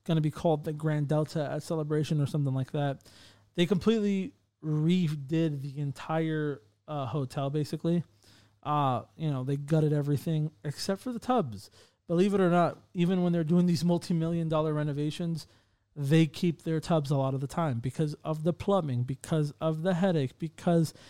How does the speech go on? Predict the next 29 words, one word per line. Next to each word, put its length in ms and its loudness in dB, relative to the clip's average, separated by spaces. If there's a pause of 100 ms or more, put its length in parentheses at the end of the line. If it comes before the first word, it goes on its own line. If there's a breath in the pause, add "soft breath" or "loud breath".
(240 loud breath)
even 400 4
new 140 4
tubs 280 0
from 200 -2
the 60 0
factory, 580 0 (300)
if 160 -8
you're 80 0
doing 320 4
a 80 4
lot 160 4
of 100 0
demo, 340 4
if 100 -2
you're 80 -2
doing 300 0
a 40 2
lot 160 4
of 100 0
installation, 580 0
if 120 -4
you're 100 -4
doing 340 -2
a 60 2
lot 200 2
of 80 0
hard 360 -2
construction 500 -2
work, 220 -6